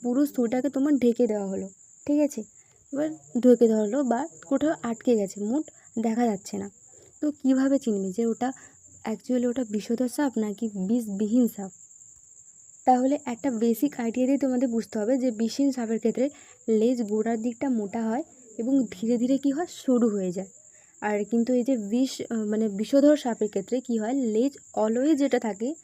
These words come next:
সেটা হচ্ছে লেজের পৃষ্ঠ দিকটা হঠাৎ করে সরু হয়ে যায়, বুঝতে পারলে?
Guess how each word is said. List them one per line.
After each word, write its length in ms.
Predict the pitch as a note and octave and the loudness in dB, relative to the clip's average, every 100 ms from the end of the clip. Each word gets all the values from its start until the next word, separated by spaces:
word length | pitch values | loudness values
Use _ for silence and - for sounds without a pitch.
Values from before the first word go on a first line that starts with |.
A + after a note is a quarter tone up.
| _ _ - - | _ _ -20 -8
সেটা 280 | A#3+ A#3 C#4 | -4 -2 -2
হচ্ছে 280 | C4+ B3 C#4+ | -4 -4 -4
লেজের 500 | A#3+ G#3+ G#3+ C4 C4+ - - - | -2 -2 0 -2 -4 -10 -20 -4
পৃষ্ঠ 260 | C4 A#3+ D4+ | -4 -2 -2
দিকটা 360 | C#4 A#3 C4 C4 | 0 0 -4 -4
হঠাৎ 340 | - A3+ C4+ C#4+ | -4 -4 -2 -4
করে 200 | - D4+ | -2 -2
সরু 260 | D4 B3 G#3 | -2 -2 -2
হয়ে 180 | F#3+ F3+ | 0 -2
যায়, 180 | G3+ F3+ - - - - - - - - - - - B3+ | -6 -12 -20 -20 -20 -20 -20 -20 -20 -20 -20 -20 -8 -4
বুঝতে 260 | B3+ C#4+ | 2 4
পারলে? 280 | C4+ B3+ C#4 | 4 4 0